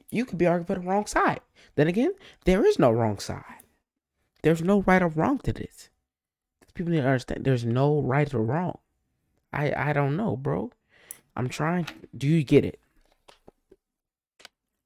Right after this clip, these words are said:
What do I think the police officer should get? Do I think the police officer should go to jail? I don't know. <laughs> I'm just being, I don't know.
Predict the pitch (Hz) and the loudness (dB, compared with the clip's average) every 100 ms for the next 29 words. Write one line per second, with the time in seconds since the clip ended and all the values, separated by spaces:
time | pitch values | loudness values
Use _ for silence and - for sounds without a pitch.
0 | _ - - _ - - - - - _ | _ -10 -10 _ -20 -20 -10 -12 -12 _
1 | _ _ - - - _ _ _ _ _ | _ _ -20 -20 -20 _ _ _ _ _
2 | - _ _ _ _ - - - 151 165 | -20 _ _ _ _ -20 -20 -6 2 8
3 | 156 147 - 135 131 127 131 131 123 120 | 8 6 4 2 2 2 4 4 4 0
4 | - 110 113 120 - _ _ - - _ | 0 2 4 4 2 _ _ -20 -20 _
5 | - _ _ - - 123 139 160 - - | -20 _ _ -18 -2 2 2 2 -2 -4
6 | 135 139 - 117 135 127 135 135 131 - | -2 -2 0 2 2 2 0 0 -2 -6
7 | - 117 123 113 101 85 _ _ - - | 0 4 4 2 -2 -4 _ _ -20 -20
8 | _ - - 156 - _ _ _ _ - | _ -20 -10 -10 -10 _ _ _ _ -20
9 | - - 131 113 135 123 113 120 113 104 | -16 -8 -2 0 0 -4 0 0 2 -2
10 | - 127 123 107 107 87 - | 0 2 4 2 0 -4 -10